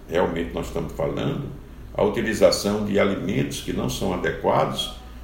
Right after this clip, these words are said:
leva muitas vezes a um sobrepeso, a uma obesidade, mas com uma nutrição inadequada.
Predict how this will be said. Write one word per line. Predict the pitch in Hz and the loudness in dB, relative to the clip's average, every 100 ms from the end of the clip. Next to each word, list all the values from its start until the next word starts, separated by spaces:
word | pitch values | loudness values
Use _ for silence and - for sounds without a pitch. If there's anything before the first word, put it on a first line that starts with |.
| - - | -10 4
leva | 101 104 - - | 8 8 8 2
muitas | - 147 127 95 | 0 0 0 2
vezes | 107 131 | 0 2
a | |
um | 135 | 0
sobrepeso, | - 123 101 92 90 120 135 | 0 2 2 2 0 0 0
a | |
uma | 139 | 0
obesidade, | 123 104 98 - - - - - - | 0 -2 4 4 4 0 -8 -14 -8
mas | - 110 123 | 2 4 4
com | - 127 | 2 2
uma | 113 104 | 2 2
nutrição | 107 135 196 - 92 - - 123 - - | 2 2 2 0 -2 -2 0 0 0 0
inadequada. | 135 107 117 131 - - 110 78 73 | 0 0 0 -2 -4 0 2 2 0